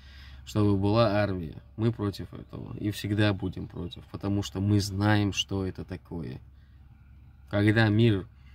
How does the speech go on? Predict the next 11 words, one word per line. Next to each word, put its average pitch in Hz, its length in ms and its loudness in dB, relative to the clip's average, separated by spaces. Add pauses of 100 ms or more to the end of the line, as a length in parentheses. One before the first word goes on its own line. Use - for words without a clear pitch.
(220)
трусливо 117 540 2
молчал, 104 720 0
именно 117 480 2
эта 113 460 2
армия 95 520 -4 (800)
нас 98 340 -2
убивала 101 560 0
и 92 140 -2
бомбила. 92 580 -4 (140)
Поэтому 95 600 -4 (340)
нам, 107 380 0